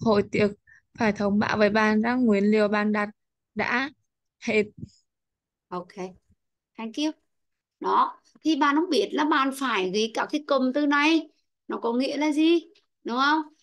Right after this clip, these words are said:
Speaker 2: Thì ở đây là out of practice. Practice là luyện tập. Mà out of practice là ra khỏi cái vùng luyện tập rồi. Thì không thể là thức ăn bạn đặt mà nó order,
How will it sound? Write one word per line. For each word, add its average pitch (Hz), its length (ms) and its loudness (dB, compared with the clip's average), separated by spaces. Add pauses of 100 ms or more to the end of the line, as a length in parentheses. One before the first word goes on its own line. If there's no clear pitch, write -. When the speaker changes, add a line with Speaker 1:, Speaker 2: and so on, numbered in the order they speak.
(140)
Speaker 2:
Thì 302 340 2
ở 254 160 0
đây 220 220 -2
là 262 100 -2
out 247 360 0
of 247 240 -2
practice. 233 600 -4 (460)
Practice 277 560 -2 (160)
là 269 360 0
luyện 262 340 2
tập. 240 200 2 (500)
Mà - 120 0
out 254 400 0
of - 60 -10
practice 254 640 -4
là 269 360 -2 (320)
ra 202 280 -10
khỏi 214 440 0
cái 233 160 -6
vùng 262 380 -4 (760)
luyện 226 340 -2
tập 226 200 -2
rồi. 262 120 -6 (720)
Thì 311 180 -2
không 381 160 -8 (160)
thể 262 120 -2
là 226 220 -4
thức 254 140 -4
ăn 254 280 -6
bạn 269 180 -2
đặt 247 300 -2
mà 262 120 -4
nó 214 340 -6 (260)
order, 254 580 0